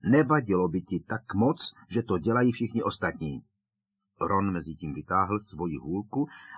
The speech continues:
a Harry se honem postavil mezi ně. „Ty vůbec nevíš, co mluvíš,“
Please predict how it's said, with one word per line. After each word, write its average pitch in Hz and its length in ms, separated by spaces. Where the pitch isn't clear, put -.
a 107 100
Harry 107 360
se 127 240
honem 160 400
postavil 120 480
mezi 82 240
ně. 67 240
„Ty 113 120
vůbec 139 500
nevíš, 123 360
co 123 160
mluvíš,“ 120 800